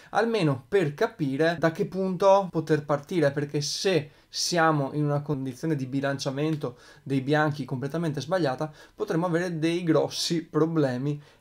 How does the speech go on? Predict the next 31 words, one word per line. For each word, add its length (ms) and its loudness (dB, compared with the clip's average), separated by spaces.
nel 680 4
andare 280 2
a 40 2
lavorare. 540 -2
Prima 220 0
di 80 4
tutto 240 0
però 160 2
vi 80 -6
voglio 260 2
mostrare 560 -2
come 260 0
funziona 540 -2
il 120 -8
color 300 2
grading. 600 -2
Ormai 240 4
DaVinci 300 0
Resolve 300 2
lo 80 2
conoscete, 760 -2
siamo 260 0
nella 180 2
pagina 400 2
Edit, 520 0
all'interno 520 -2
della 220 -2
quale 320 0
andremo 420 -2
ad 80 -4
importare 640 -2